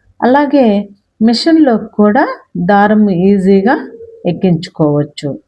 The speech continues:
ఇలా ఏ సూదిలోకైనా దారం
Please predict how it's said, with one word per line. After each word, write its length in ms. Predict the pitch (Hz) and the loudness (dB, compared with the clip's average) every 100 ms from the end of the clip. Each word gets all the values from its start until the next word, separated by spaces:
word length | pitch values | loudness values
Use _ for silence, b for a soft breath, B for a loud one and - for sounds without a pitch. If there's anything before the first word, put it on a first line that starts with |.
| _ _ _ _ _ _ | _ _ _ _ _ _
ఇలా 240 | 226 247 208 196 196 - _ 208 | -6 -2 -2 -4 -6 -12 _ 0
ఏ 120 | 247 285 | 0 0
సూదిలోకైనా 960 | 302 233 226 208 220 214 202 180 185 262 453 - 151 | -2 0 2 4 2 0 0 0 2 0 -2 -8 -8
దారం 380 | 156 196 202 269 | -2 0 0 -2